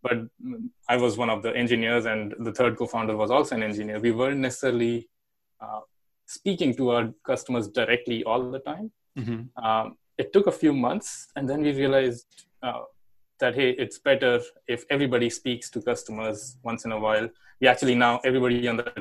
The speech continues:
Speaker 1: team, regardless of whether they're engineers, data scientists, everybody speaks, uh, and does customer-facing jobs as well. What that really has helped in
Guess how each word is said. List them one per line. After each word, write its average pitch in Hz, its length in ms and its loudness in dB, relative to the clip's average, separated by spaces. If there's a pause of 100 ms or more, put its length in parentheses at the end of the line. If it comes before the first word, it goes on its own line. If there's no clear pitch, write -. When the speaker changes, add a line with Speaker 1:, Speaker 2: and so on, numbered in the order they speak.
Speaker 1:
team, 113 180 -2
regardless 113 440 0
of 104 80 -6
whether 110 180 -2
they're 110 160 -2
engineers, 110 460 -4
data 113 220 -2
scientists, 107 360 -8
everybody 117 300 0
speaks, - 400 -8 (380)
uh, 107 240 -4 (200)
and 113 140 -4
does 117 220 2
customer-facing 117 640 -2
jobs 110 260 -2
as 107 120 -8
well. 110 200 -6 (680)
What - 160 8
that 147 180 4
really 127 260 4
has 117 240 -2
helped 123 320 -2
in 170 260 -6